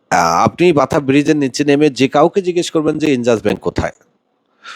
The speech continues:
অথবা আপনি দেখবেন যে, আহ, হাতের বাম পাশে অথবা ডান পাশে, যে আপনি যদি এদিক থেকে আসেন তাহলে হাতের ডান পাশে হবে, আর যদি বাথা ব্রিজ থেকে আসেন তাহলে হাতের বাম পাশে হবে।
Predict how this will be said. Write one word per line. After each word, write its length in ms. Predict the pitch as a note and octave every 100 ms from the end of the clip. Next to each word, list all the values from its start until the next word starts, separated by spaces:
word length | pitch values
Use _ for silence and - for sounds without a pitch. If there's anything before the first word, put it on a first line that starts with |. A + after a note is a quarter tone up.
| -
অথবা 320 | A#2 B2+ C#3+
আপনি 280 | C3+ - E3+
দেখবেন 360 | D3 C#3+ C3 D#3
যে, 380 | D3+ D#3+ E3 -
আহ, 260 | G#2+ G#2+ G#2
হাতের 320 | A2+ - C#3+
বাম 260 | A#2 B2+ C3+
পাশে 280 | C#3 C3
অথবা 220 | C3+ C3+ B2+
ডান 280 | A2 B2+
পাশে, 240 | B2+ B2+ A#2
যে 140 | A2+
আপনি 240 | G2 G#2+ C#3+
যদি 360 | B2 B2 C#3 -
এদিক 280 | A#2 B2+ -
থেকে 200 | C3 C3+
আসেন 500 | A#2+ - C3 C3 C3
তাহলে 360 | - - A#2
হাতের 300 | G#2+ G#2+ A2+
ডান 180 | G2+ G#2
পাশে 280 | G#2 A2 -
হবে, 200 | A#2+ A#2
আর 80 | G#2
যদি 220 | G#2+ B2
বাথা 300 | - A2+ C3
ব্রিজ 260 | A2 A#2+ -
থেকে 240 | B2 -
আসেন 380 | A#2 - - -
তাহলে 280 | F#2+ G2+ G2
হাতের 220 | F#2+ G#2+
বাম 200 | F#2+ G2
পাশে 260 | F2+ -
হবে। 160 | B2 C#3+